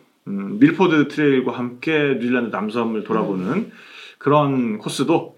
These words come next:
Speaker 1: 어, 곧 만들어서 발표를 또 하도록 하겠습니다. 네, 안 그래도 지금 오늘 뭐, 어, 페북 메신저로도, 어, "다음 건 놓치지 않을 거예요." 이렇게 <laughs> 또 주시기도 하고, 댓글로도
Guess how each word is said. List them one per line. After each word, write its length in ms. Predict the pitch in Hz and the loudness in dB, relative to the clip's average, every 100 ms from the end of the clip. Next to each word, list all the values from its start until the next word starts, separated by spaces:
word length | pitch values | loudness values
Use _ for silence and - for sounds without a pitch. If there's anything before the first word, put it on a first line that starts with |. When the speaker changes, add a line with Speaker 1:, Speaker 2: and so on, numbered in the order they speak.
| _ | _
Speaker 1:
어, 220 | 92 92 - | -12 -8 -6
곧 160 | 117 | -4
만들어서 600 | 110 110 107 101 117 - _ - | -4 -2 -4 -4 -6 -8 _ -12
발표를 400 | 98 104 92 90 | -8 -6 -6 -8
또 80 | - | -8
하도록 320 | 143 127 110 | -4 -2 -2
하겠습니다. 520 | 151 151 92 85 82 92 | -6 -6 -10 -12 -14 -16
네, 60 | |
안 100 | 82 | -8
그래도 200 | 95 110 | -4 -4
지금 280 | 107 104 101 | -4 -8 -8
오늘 140 | 92 95 | -8 -10
뭐, 280 | 87 85 - _ _ - - - _ | -12 -14 -18 _ _ -20 -20 -20 _
어, 120 | - 82 | -10 -2
페북 220 | 185 190 | 2 2
메신저로도, 760 | 139 - 120 95 90 120 120 - | 2 -2 -2 -2 -2 -6 -8 -18
어, 120 | - | -6
"다음 320 | - 113 135 | 0 0 0
건 260 | 135 131 127 - | 0 -2 -4 -8
놓치지 580 | - - - 139 143 - | -6 -4 -4 -4 -4 -4
않을 320 | - 170 165 - | -4 -4 -6 -4
거예요." 300 | 127 113 110 | -2 -2 -4
이렇게 360 | - 233 - - | 0 4 4 4
<laughs> 0 | |
또 1300 | - 208 - - - - 247 - - 302 - 302 165 | 4 6 6 6 4 4 6 6 6 6 4 4 4
주시기도 320 | 147 147 139 | 4 4 6
하고, 520 | 147 147 123 127 208 220 | 6 4 4 4 4 2
댓글로도 1000 | 123 165 156 143 117 117 120 214 - | 0 6 6 6 6 4 4 4 0